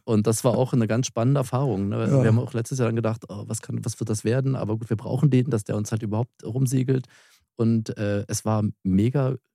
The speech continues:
Speaker 1: cool mit dem, ne? Also der, es waren super Gespräche, ähm,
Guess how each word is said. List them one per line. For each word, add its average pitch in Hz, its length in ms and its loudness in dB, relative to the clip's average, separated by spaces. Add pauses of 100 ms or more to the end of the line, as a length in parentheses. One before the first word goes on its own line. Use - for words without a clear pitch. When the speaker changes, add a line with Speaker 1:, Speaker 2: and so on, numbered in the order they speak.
(300)
Speaker 1:
cool 165 60 4
mit 135 200 -2
dem, 98 180 -2
ne? 117 80 0
Also 113 240 -4
der, 107 240 -2
es 110 260 -12
waren 101 220 0
super 147 240 0
Gespräche, 127 580 2
ähm, 120 320 -2